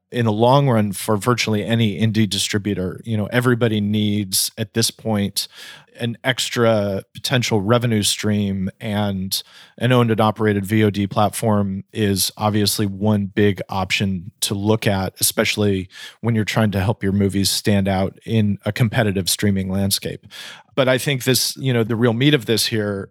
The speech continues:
gets to the thing that we've talked about a couple of times before, which is the fact that not only do distributors lack an outlet for their titles, exhibitors are faced with their own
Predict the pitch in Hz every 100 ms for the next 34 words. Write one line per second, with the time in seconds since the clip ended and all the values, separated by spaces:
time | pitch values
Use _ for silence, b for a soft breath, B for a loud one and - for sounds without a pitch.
0 | 117 120 101 - - - 117 104 104 101
1 | 98 - - 120 110 - 139 113 110 107
2 | 120 107 98 101 95 117 101 95 113 98
3 | 92 101 - 156 110 98 98 101 110 -
4 | 107 101 - 95 - B B B - 151
5 | 151 135 120 104 113 107 107 - 123 113
6 | 104 101 92 - - 101 101 113 - -
7 | 110 92 110 113 107 104 - 95 92 -
8 | 185 185 107 101 - - B B B 113
9 | 107 202 226 117 107 101 113 107 - 104
10 | 95 - - 104 98 95 - - 110 104
11 | 101 113 113 110 107 101